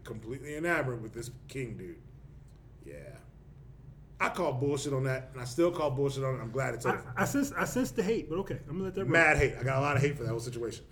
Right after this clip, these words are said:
Speaker 1: It's Reggie Hudlin. Like, I'm just not, for his comics work, I'm really a really nice guy. People love that guy. His comics work, I was never really down with it. But I don't think Reggie Hudlin cares what I think, right?
Speaker 2: Right.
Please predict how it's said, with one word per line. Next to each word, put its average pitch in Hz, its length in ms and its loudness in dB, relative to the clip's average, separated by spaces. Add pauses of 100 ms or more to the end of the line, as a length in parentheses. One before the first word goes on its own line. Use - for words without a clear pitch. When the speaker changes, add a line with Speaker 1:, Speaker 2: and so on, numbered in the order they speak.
(120)
Speaker 1:
It's 247 140 -2
Reggie 220 240 6
Hudlin. 147 260 0 (320)
Like, 120 160 -2
I'm 135 160 0
just 131 160 -2
not, 123 200 0 (120)
for 123 100 -4
his 127 100 0
comics 175 320 -2
work, 170 180 4 (420)
I'm 139 60 -8
really 156 160 0
a 131 40 2
really 139 180 4
nice 123 220 0
guy. 113 120 -8 (120)
People 131 200 -2
love 123 140 0
that 98 140 -12
guy. - 100 -16 (300)
His - 100 -16
comics 151 240 0
work, 135 100 2
I 135 80 4
was 131 100 4
never 123 140 2
really 113 140 -4
down 101 220 -12
with - 120 -18
it. - 40 -20 (220)
But - 320 2 (180)
I 160 40 0
don't 160 80 6
think 160 120 6
Reggie 139 160 8
Hudlin 131 220 2
cares 127 180 2
what 113 120 -2
I 117 80 -6
think, - 180 -14 (400)
right? - 100 -6
Speaker 2:
Right. 123 100 -2